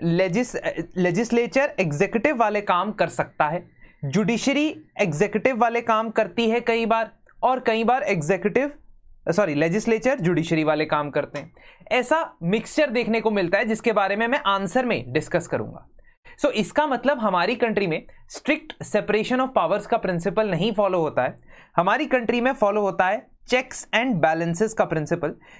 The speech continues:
जिससे हर pillar of government दूसरे पे नजर रख सकता है। आइए देखते हैं कैसे। इस क्वेश्चन को इंट्रोड्यूस करने का बेस्ट तरीका यही है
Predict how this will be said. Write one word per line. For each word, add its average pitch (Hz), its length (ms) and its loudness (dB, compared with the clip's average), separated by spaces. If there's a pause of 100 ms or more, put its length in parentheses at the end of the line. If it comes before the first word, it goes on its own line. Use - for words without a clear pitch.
जिससे 226 360 0
हर 247 340 0
pillar 254 380 2
of 247 100 2
government 175 480 -2 (260)
दूसरे 220 380 2
पे 277 160 0
नजर 208 300 0
रख 160 180 -2
सकता 165 340 -2
है। - 160 -12 (680)
आइए 262 240 2
देखते 214 320 -2
हैं 220 120 -2
कैसे। 127 300 -6 (480)
इस 254 140 -2
क्वेश्चन 330 400 0
को 330 100 0
इंट्रोड्यूस 269 380 0
करने 254 260 0
का 294 120 2
बेस्ट 220 300 -2
तरीका 226 320 0
यही 165 300 0
है 196 200 -4